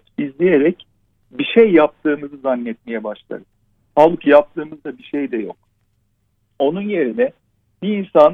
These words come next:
e, böyle bir durum olduğunda, örneğin işte yangınlar var, ya ben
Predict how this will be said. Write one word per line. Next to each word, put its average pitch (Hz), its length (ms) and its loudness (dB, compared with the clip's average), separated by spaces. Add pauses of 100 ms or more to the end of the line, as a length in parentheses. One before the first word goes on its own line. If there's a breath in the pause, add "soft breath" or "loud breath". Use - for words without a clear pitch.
(120)
e, 139 380 -2 (100)
böyle 180 280 2
bir 156 180 -6
durum 147 220 -8
olduğunda, 110 540 -10
örneğin 143 400 -4
işte - 220 -8
yangınlar 127 720 -2
var, 123 200 -6 (380)
ya 170 220 4
ben 175 240 -2